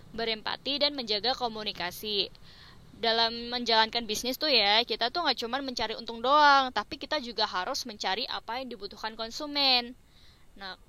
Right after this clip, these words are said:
kayak masa pandemi kayak gini kan konsumen tuh butuhnya kayak alat-alat kesehatan gitu kan, kayak misalnya masker, kan kayak sekarang tuh wajib banget, kita tuh keluar kudu banget pakai masker. Nah, kita tuh kudu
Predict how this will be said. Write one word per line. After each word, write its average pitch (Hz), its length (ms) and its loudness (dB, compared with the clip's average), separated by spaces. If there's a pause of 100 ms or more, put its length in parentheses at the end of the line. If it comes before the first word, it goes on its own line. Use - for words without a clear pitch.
(100)
kayak 226 320 0
masa 233 160 -8
pandemi 226 320 -8
kayak 226 160 -2
gini 220 240 -10
kan 330 320 -10
konsumen 240 400 -8
tuh 339 320 -4 (240)
butuhnya 254 720 -6
kayak 226 400 4 (160)
alat-alat 226 400 -2
kesehatan 226 560 -4
gitu 247 240 -4
kan, 220 400 2
kayak 208 320 0
misalnya 233 400 -2
masker, 233 560 0
kan 262 160 -4
kayak 247 240 2
sekarang 226 320 0
tuh 262 160 0
wajib 220 240 -6
banget, 196 240 -4 (300)
kita 226 260 -4
tuh 262 80 -8
keluar 247 320 0
kudu 247 240 -8
banget 214 320 -6 (240)
pakai 220 240 -8
masker. 202 560 -4 (460)
Nah, 190 160 -14
kita 196 240 -12
tuh 330 300 -2 (400)
kudu 277 480 -2